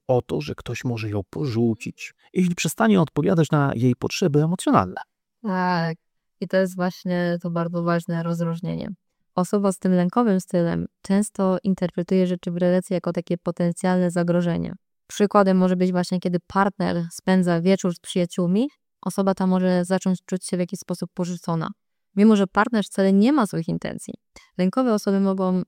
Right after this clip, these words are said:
Speaker 2: mieć taką trudność właśnie z zaufaniem, ponieważ w głowie cały czas pojawiają się te obawy, że partner może ich się od nich oddalić, czy może ich zdradzić, że znajdzie sobie kogoś innego, lepszego.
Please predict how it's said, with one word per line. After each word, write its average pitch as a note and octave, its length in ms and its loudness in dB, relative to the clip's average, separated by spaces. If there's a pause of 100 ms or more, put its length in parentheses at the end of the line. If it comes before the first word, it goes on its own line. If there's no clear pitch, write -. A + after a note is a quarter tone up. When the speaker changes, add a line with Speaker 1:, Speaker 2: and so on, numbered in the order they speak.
(140)
Speaker 2:
mieć F#3+ 360 2
taką F3+ 320 -2
trudność F#3+ 480 2
właśnie F3 340 -4
z E3 40 -6
zaufaniem, F3+ 760 0
ponieważ G3 420 0
w G3+ 40 -8
głowie G3 220 0
cały F3+ 220 -2
czas F#3 180 -4
pojawiają F3+ 460 0
się F3 140 -8
te E3+ 100 -2
obawy, E3+ 360 0
że E3 100 -2
partner D#3+ 500 -6
może E3 380 -2
ich D#3+ 80 -8
się - 200 -6
od D#3+ 80 0
nich E3 160 -4
oddalić, G#3+ 500 2
czy E3+ 80 -4
może D#3+ 240 -4
ich E3 100 -2
zdradzić, G3+ 600 2 (340)
że F3+ 120 -6
znajdzie E3+ 280 -4
sobie E3+ 200 -10
kogoś E3+ 300 -10
innego, G#3 440 0
lepszego. E3+ 800 -6